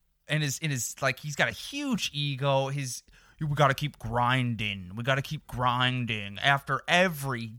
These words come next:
game, it's like, dude, ugh. Like, that, that is why I'm relieved he got fired. But on the other side of it, when you look at th-, the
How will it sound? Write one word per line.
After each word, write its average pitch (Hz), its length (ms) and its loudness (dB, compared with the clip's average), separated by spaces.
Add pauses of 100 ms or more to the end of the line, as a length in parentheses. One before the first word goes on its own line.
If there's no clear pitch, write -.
game, 156 640 4 (400)
it's 139 240 -6
like, 143 300 2
dude, 214 480 -2 (100)
ugh. 185 540 -4 (840)
Like, 131 140 -4 (140)
that, 185 400 4 (460)
that 185 360 4 (760)
is 143 180 0
why 139 300 6
I'm 139 120 4
relieved 123 360 0
he 123 60 -2
got 110 200 0
fired. 104 320 -4
But 131 120 2
on 143 100 4
the 147 100 2
other 170 260 4
side 135 360 4
of 95 100 -10
it, - 120 -20 (1800)
when 139 180 2
you 196 260 2
look 175 360 4
at 135 260 4
th-, 117 120 -12 (480)
the 127 300 0